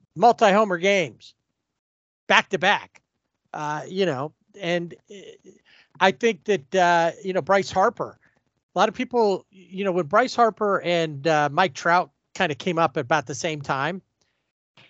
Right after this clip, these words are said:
In fact, we talked not long ago about Rob Manfred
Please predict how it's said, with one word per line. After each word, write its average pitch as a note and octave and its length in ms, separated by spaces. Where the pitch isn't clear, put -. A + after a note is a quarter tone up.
In G3 140
fact, A3 360
we E3+ 120
talked G3+ 360
not F3+ 220
long F#3 260
ago D#3+ 300
about D3 380
Rob E3 220
Manfred D3+ 640